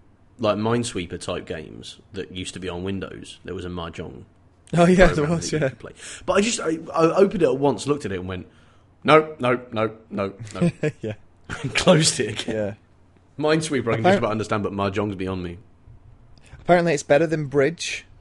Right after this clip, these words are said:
Speaker 2: according to, uh, Doctor Shepherd, which, uh, which they're trying to make a sport, did you know?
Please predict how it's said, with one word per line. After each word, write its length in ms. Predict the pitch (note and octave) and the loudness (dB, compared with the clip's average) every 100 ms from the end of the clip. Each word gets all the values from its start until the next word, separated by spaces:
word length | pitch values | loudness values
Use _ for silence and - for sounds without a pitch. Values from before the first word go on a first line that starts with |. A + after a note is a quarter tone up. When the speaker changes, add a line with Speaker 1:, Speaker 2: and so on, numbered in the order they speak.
| - | -16
Speaker 2:
according 420 | - C#3 B2+ B2 | -6 -2 -2 -4
to, 260 | - A#2 | -6 -4
uh, 260 | A2+ A2+ B2 A#2+ - - _ _ - | -2 -2 -4 -8 -20 -20 _ _ -14
Doctor 220 | - A2 B2 | -10 -8 -8
Shepherd, 360 | - B2+ D#3+ - - | -8 -6 -8 -12 -8
which, 260 | - C3+ - | -2 -2 2
uh, 80 | C#3 | 0
which 200 | C3 - | 0 -6
they're 60 | C#3+ | -4
trying 200 | D#3+ D3+ | -2 -2
to 60 | |
make 200 | D3+ D3+ | -2 -6
a 40 | - | -6
sport, 580 | - - E3+ F3 - - | -10 -4 -2 -2 -6 -10
did 160 | G#2+ | -14
you 60 | A2+ | -10
know? 200 | G2+ G#2 | -8 -10